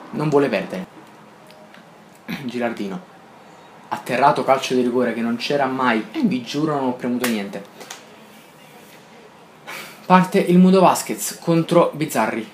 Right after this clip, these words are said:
fa il pallonetto, no, la mette centrale. Ho anche detto di riman-, cioè, di fare il pallonetto, quindi centrale, mi sono buttato lo stesso. Sta di fatto che il Palermo segna il due a uno,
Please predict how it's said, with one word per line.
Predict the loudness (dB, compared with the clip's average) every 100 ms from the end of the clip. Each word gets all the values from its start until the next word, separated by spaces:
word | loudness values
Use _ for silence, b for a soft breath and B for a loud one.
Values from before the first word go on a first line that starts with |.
| -8
fa | -6
il | -2
pallonetto, | 2 4 4 4 4 2
no, | 2 0
la | -2
mette | -4 -6
centrale. | -4 -2 -2 -2
Ho | -4 -6
anche | -6 -4
detto | -4 -4 -6
di | -12
riman-, | -8 -8 -10 -10
cioè, | -10
di | -10
fare | -10
il | -10
pallonetto, | -8 -10 -10 -8
quindi | -6 -6
centrale, | -4 -6 -4 -6
mi | -6
sono | -4 -6
buttato | -6 -8 -6
lo | -6
stesso. | -6 -8 -8 -12 -14 -18 B B B B B B B -2
Sta | 6 8
di | 8
fatto | 2 2 4 4 2
che | 2
il | 4
Palermo | 6 8 8 8 4
segna | 4 4 6
il |
due | 8 8
a |
uno, | 8 4 -4